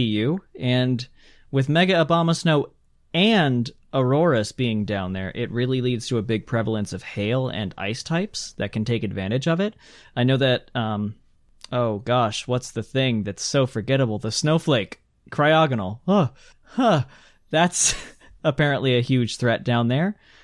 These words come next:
uh, which leads to the rise of things like Girder, which are on the border of becoming S rank because they can, they don't resist ice, but they can walk in and make the ice type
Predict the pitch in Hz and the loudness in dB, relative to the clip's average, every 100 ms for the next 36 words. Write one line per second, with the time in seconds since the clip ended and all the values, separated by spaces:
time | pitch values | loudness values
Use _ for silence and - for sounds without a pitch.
0 | - - 117 120 131 131 135 160 170 - | -12 0 2 4 2 0 2 2 2 0
1 | 170 151 139 139 139 131 - 127 120 117 | 2 4 4 4 4 2 2 2 2 0
2 | 110 - 123 147 196 151 92 90 135 _ | -2 -4 0 2 2 2 0 -2 -6 _
3 | _ _ - 110 110 - 110 104 120 131 | _ _ -6 -2 0 0 0 2 4 2
4 | 123 143 175 175 156 139 143 131 113 135 | 2 2 4 2 0 0 2 2 2 0
5 | - 95 87 - 107 113 120 117 - 117 | -2 -4 -4 -6 -4 -2 0 0 2 0
6 | 107 _ _ _ _ - - 139 135 143 | -2 _ _ _ _ -12 -10 -2 2 2
7 | 160 151 143 226 208 135 104 113 - - | 2 2 4 2 2 0 0 0 -4 -2
8 | 110 - 120 117 117 143 135 139 127 113 | -2 -2 -2 0 2 0 2 2 2 2
9 | 107 - 120 127 123 117 117 113 - _ | -2 -4 -4 -2 0 0 0 -2 -8 _
10 | _ _ _ - 120 101 | _ _ _ -6 -2 -2